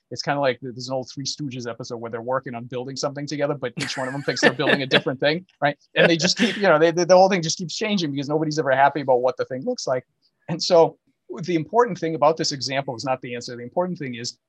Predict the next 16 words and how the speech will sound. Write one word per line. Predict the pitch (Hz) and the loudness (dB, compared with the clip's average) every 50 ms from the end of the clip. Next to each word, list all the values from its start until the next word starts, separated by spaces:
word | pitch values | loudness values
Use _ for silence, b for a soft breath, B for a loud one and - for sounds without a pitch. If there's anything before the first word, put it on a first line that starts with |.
| _ _ - | _ _ -14
we, | 131 135 147 170 196 208 208 | -8 -6 -6 -6 -6 -6 -8
despite | 147 147 - - - 180 160 147 | -6 -6 -4 0 2 2 4 4
all | 143 156 | 4 2
the | 160 180 175 175 - _ - | 2 0 -4 -6 -10 _ -10
papers, | 151 151 127 - 147 143 139 131 127 - - - - - | -10 -8 -8 -6 -6 -6 -6 -4 -6 -6 -6 -8 -10 -6
uh, | - 127 120 120 120 | -4 -2 -2 -2 -4
in, | 131 127 123 117 | -6 -10 -10 -10
in | 117 120 117 120 | -12 -12 -12 -12
Nature | 117 113 120 117 - 127 120 | -12 -12 -10 -10 -10 -8 -10
and | 113 110 | -10 -10
Science | - 123 123 123 120 113 - | -10 -8 -8 -8 -8 -10 -12
and | 127 123 | -12 -10
so | - 143 135 | -6 -4 -4
on, | 127 123 123 120 - - _ - | -2 -4 -4 -6 -12 -12 _ -4
on | 135 123 123 123 120 | -4 -4 -4 -6 -10
the | 123 123 120 117 | -12 -10 -12 -12